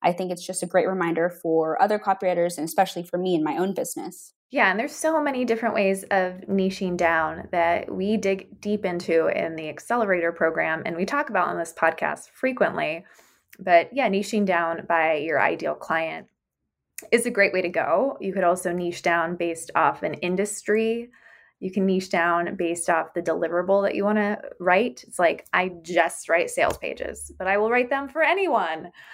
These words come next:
Speaker 2: Um, <laughs> or you can niche down by the style, your writing style and your approach. Um, whether you write humorous copy, or maybe it's, like, more personality driven and there's a certain personality or there's certain style that you bring,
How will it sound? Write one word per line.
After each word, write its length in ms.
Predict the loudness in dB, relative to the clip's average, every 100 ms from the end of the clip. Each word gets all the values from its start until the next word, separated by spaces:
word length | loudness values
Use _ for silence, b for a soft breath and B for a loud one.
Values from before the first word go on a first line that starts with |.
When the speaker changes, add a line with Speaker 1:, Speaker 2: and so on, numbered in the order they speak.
| B 0
Speaker 2:
Um, 380 | 2 2 -2 -8 -2
<laughs> 240 | -2 0 2
or 180 | 2
you 160 | 2 0
can 140 | 0
niche 200 | 0 0
down 260 | 2 0 2
by 340 | 2 2 0 -4 B B B -4
the 80 |
style, 500 | -4 -2 0 2 2
your 180 | 0 0
writing 340 | 2 2 2 -2
style 500 | 0 2 2 2 0
and 260 | 0 -2
your 140 | 0 -2
approach. 720 | -2 2 2 0 -8 -20 -20 b b b b
Um, 420 | -10 -10 -8 -10 -2
whether 240 | 0 0
you 160 | 0 2
write 280 | 2 0 -6 _
humorous 640 | -16 -6 -2 2 2 0 -4
copy, 600 | -4 -4 -4 -8 -6 -6
or 220 | -4 -6
maybe 320 | -6 -8 -6 -6
it's, 220 | -6 -8
like, 240 | -8 -6
more 280 | -6 -4 -6 -12 -10
personality 600 | -8 -2 0 2 0 0
driven 480 | 0 2 2 0
and 220 | -4 -4 -4
there's 160 | -4
a 40 | -4
certain 320 | 0 0 2
personality 760 | 0 -2 0 2 2 2 0
or 160 | 0 0
there's 220 | 0 -2
certain 220 | -2 0
style 760 | -2 -4 -2 0 2 2 2 0
that 120 | -4
you 100 | -8
bring, 400 | -6 -8 -8 -14